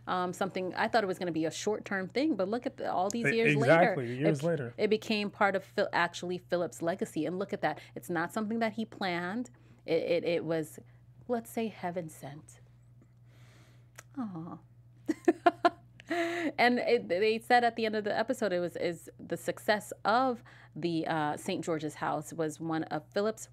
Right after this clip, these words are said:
Speaker 1: proudest achievements.
Speaker 2: Yes.
Speaker 1: So in the end, he ended up achieving something that he didn't even plan to do, but it's because he pushed himself not to go to the moon, but to talk about his feelings. Feelings are powerful, guys.
Speaker 2: They are.
Speaker 1: Well,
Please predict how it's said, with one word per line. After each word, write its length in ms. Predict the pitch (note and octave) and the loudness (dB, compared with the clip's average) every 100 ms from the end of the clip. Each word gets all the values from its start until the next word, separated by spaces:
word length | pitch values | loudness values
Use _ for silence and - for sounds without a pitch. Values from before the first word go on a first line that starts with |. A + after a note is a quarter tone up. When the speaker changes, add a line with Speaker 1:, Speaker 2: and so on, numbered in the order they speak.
| - | -12
Speaker 1:
proudest 460 | - D#3+ E3 D#3+ - | -6 -4 -4 -10 -14
achievements. 540 | D#3+ - C#3+ - D#3 C#3+ | -14 -12 -12 -12 -10 -6
Speaker 2:
Yes. 240 | A#2 - | -4 -6
Speaker 1:
So 240 | - A#3 | -4 -2
in 140 | B3 C4 | 0 0
the 100 | C4+ | 0
end, 160 | C4+ | 0
he 140 | A#3+ B3+ | -2 -2
ended 240 | A3+ A#3 | -4 -4
up 100 | A3+ | -4
achieving 360 | A3 - G#3 G3+ | -4 -6 -8 -6
something 340 | G3+ G3 G3 | -4 -4 -6
that 120 | F3 E3+ | -6 -6
he 100 | D#3 - | -8 -6
didn't 200 | F#3 F#3 | -6 -4
even 280 | F3+ F3 | -6 -6
plan 300 | D#3+ F3 E3 | -6 -4 -4
to 100 | D#3+ | -6
do, 200 | - F3 F3+ - - | -6 -6 -6 -14 -2
but 120 | D#3+ | -2
it's 140 | D#3+ - | -2 -6
because 320 | F3 F#3 E3 | -4 -4 -4
he 240 | - B3+ | -4 -4
pushed 320 | B3 G3 - | -4 -8 -6
himself 400 | F#3 F3 E3+ D#3+ | -8 -4 -2 -2
not 280 | E3 E3+ - | -2 -4 -6
to 80 | - | -10
go 160 | G#3 G3 | -6 -8
to 160 | - | -6
the 80 | F#3 | -10
moon, 340 | F3+ G3 A#3 A#3+ - - | -8 -6 -6 -8 -12 -12
but 100 | D3+ - | -12 -10
to 80 | |
talk 240 | - C#3 C3 | -10 -10 -8
about 160 | C#3+ | -10
his 180 | D3 D3 | -10 -10
feelings. 520 | - C3+ C#3 - - - - - - - - | -12 -14 -14 -18 -20 -20 -20 -20 -20 -20 -10
Feelings 280 | A3+ A#3+ A#3 | -6 -4 -6
are 60 | |
powerful, 440 | G#3+ G3+ G3+ - D#3 | -8 -8 -8 -10 -12
guys. 300 | C#3+ E3 - - | -12 -14 -18 -18
Speaker 2:
They 80 | - | -12
are. 220 | A#2+ A#2+ - - - - - - | -10 -10 -12 -20 -20 -20 -20 -6
Speaker 1:
Well, 340 | F#3 F#3 F3+ | 0 0 0